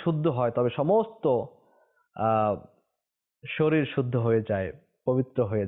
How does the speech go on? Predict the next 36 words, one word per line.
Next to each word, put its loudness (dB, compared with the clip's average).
যায়। -8
আর 4
যদি 0
তা 0
অশুদ্ধ -2
হয়ে 0
যায় 0
তাহলে -4
সমস্ত -2
দেহ 0
অশুদ্ধ -4
থেকে -6
যায়। -16
আর -2
তা -2
হচ্ছে -4
কলব। 0
কলব 2
যে 0
সময় 0
আল্লাহ 2
তাআলার 2
প্রেমে 2
বিলীন 2
হয় 2
এবং 0
নফস 2
তার 4
প্রেমে 4
আকর্ষণ 4
করে, 6
পাপ 4
কার্য 4
হইতে 4
বিরত 4
থাকে, 0